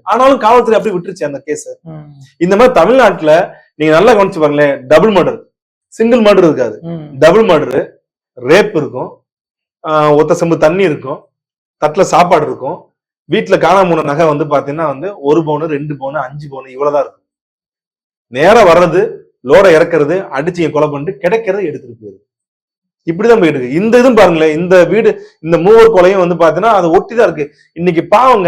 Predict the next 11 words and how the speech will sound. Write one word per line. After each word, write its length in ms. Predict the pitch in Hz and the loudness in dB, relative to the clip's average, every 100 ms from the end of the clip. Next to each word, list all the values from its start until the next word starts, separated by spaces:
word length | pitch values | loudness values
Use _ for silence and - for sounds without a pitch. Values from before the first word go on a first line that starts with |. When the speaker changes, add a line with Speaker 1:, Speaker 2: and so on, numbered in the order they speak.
| 175 | 0
Speaker 1:
அந்த 160 | 180 160 | 0 0
மக்கள் 360 | 160 160 226 | -2 0 0
வந்து 220 | 190 175 | 0 0
பாத்தீங்கன்னா 480 | 180 170 151 160 196 185 160 - _ _ _ 135 | 0 0 -2 -4 0 0 0 -4 _ _ _ -8
கிராமம் 460 | 156 240 302 269 | -4 -2 -2 0
கிராமமா 360 | 240 226 226 240 214 | 2 2 2 2 0
வந்து 240 | 196 233 220 185 160 151 - - | 0 2 4 4 0 -4 -14 -6
ஒரு 240 | 160 175 170 160 156 151 | 0 4 6 6 4 4
பேனர் 300 | 220 262 180 | 2 2 0
புடிச்சிட்டு 300 | 180 175 156 | -2 -4 -2
போறாங்க, 300 | 147 143 135 | 0 -2 -4